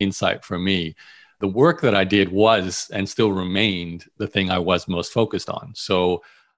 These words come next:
I could sit in a cafe and write that blog post or that newsletter or, or coach a student in, I remember doing that in Rome. You know, I remember doing that in Paris. I remember doing that in Dubai.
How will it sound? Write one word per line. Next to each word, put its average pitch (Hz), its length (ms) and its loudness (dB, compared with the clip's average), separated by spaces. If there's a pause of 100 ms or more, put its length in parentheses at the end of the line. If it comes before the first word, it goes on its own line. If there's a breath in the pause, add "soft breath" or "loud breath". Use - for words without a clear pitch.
I 123 120 0
could 131 220 -2
sit 120 240 -4
in 104 140 -2
a 95 80 -4
cafe 95 680 -4
and 95 200 -4
write 90 240 0
that 87 180 2
blog 90 280 2
post 90 260 -4
or 92 60 -4
that 87 180 -2
newsletter 90 480 0
or, 87 80 2
or 87 300 0
coach - 340 -2
a 95 60 -4
student 90 440 0 (340 soft breath)
in, 113 440 0
I - 120 -20
remember 95 220 -2
doing 90 280 0
that 87 200 2
in 87 240 0
Rome. 85 460 0
You 82 80 0
know, 82 60 0
I - 20 0
remember 85 260 0
doing 85 220 2
that 87 120 2
in 87 80 0
Paris. 80 460 -4
I 92 40 0
remember 87 240 -4
doing 85 240 -2
that 85 180 0
in 87 100 -2
Dubai. 80 500 0